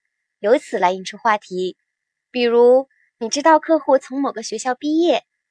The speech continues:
你以前也去过这个学校，或者认识这个学校的什么人，可以主动聊聊这个学校来打开话题。比如，“I noticed that you graduated from Yale. Did you happen to know Catherine?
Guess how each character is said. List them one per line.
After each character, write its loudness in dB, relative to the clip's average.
你 0
以 -6
前 -4
也 -2
去 -10
过 -2
这 -12
个 -8
学 -12
校， -4
或 0
者 -2
认 2
识 -6
这 -10
个 -8
学 -8
校 -2
的 -6
什 -14
么 -8
人， -8
可 -6
以 0
主 -4
动 -2
聊 0
聊 0
这 -6
个 -2
学 -6
校 0
来 -10
打 -10
开 -12
话 -6
题。 -12
比 -4
如， 0
“I 0
noticed -2
that 0
you -6
graduated -4
from -12
Yale. -2
Did -4
you 2
happen 0
to -2
know 4
Catherine? -4